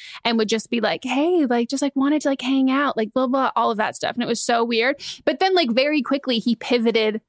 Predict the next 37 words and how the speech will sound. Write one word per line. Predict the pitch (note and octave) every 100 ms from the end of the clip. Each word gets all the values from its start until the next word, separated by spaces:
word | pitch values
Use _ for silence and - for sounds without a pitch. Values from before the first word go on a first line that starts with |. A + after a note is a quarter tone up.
| _ _ _ _
to, | -
like, | A#3+ A3
another | A#3 A3+ A3+ A#3+
girl | A3 A3 G#3+
in | G#3+
my | G#3
sorority | G#3+ G#3+ A3+ A#3+ G#3+ G3
and | A3 A3
then, | A3
like, | G#3+ G#3
pivoted | - A#3 A#3 A3
to | A3+
another | A3+ A3 G#3
and | G#3+ A3
pivoted | A#3 A3+ A3+
and | G#3+
pivoted | A#3+ G3+ G3+
and | G#3
pivoted. | A3+ G3 - F#3 - - -
Just | A#3+
making | C4 C4+ C4+
sure | B3
you | A#3
have, | G#3+ G#3 A3 G#3+ - - _ _ _ _ _ _ _ _ _ _ -
like, | B3
a | A3+
plan | - D4+ D4+ D4 D4 D#4 -
and, | A#3 A3+
like, | A3 -
let | B3 A#3+ -
someone | B3 A#3
else | G#3 G#3
know. | A#3 A#3+ A#3+ -
And | B3
if |
you, | B3+
at | A#3+